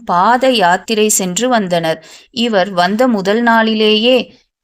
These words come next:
இனோவா காரும் ஏ சி ரூமும் பலவிதமான சுகபோகங்களையும் அனுபவிக்கிறார்.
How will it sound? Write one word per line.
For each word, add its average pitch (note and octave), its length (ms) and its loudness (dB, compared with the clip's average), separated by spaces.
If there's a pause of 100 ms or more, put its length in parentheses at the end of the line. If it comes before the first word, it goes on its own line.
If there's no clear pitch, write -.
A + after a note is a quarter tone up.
(140)
இனோவா A3+ 580 0
காரும் G3 500 0
ஏ G3 240 2
சி A#3 260 0
ரூமும் F#3+ 420 -4
பலவிதமான B3 840 0
சுகபோகங்களையும் G#3+ 1200 -2
அனுபவிக்கிறார். F3 720 -2